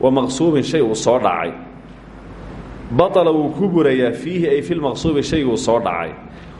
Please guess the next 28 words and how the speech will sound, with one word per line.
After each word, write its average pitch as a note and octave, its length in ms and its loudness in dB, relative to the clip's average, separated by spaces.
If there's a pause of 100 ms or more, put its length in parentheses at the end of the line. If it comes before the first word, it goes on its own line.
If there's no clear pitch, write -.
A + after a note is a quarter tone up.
(100)
"وصح"، C#3+ 400 2
waana D3+ 360 2
ku D#3+ 100 -4
asaxayaa, G#2+ 720 -4 (140)
"في - 140 -2
المملوك"، C#3+ 500 2
shay D#3 180 0
uu A#2+ 100 2
iska A#2 220 0
lahaa. E2+ 500 -4 (480)
"في C3+ 100 4
الأظهر"، C3+ 440 4
muctamad A#2+ 460 -2
haddaan B2 380 0
qabanno, G2 420 -4 (440)
"وتتخير"، C3 720 2
gabadhiina C#3 420 0
way B2+ 140 2
door C#3 300 0
qaadanaysaa. A#2+ 840 -2 (1000)
"فإن C3+ 260 4
فسخت"، B2+ 500 0 (480)
hadday B2+ 580 2
meherkii C#3 520 0
ay A#2+ 120 2
fasakhdo, G#2+ 800 0 (480)
"فمهر C3+ 560 2
مثل"، D3 460 2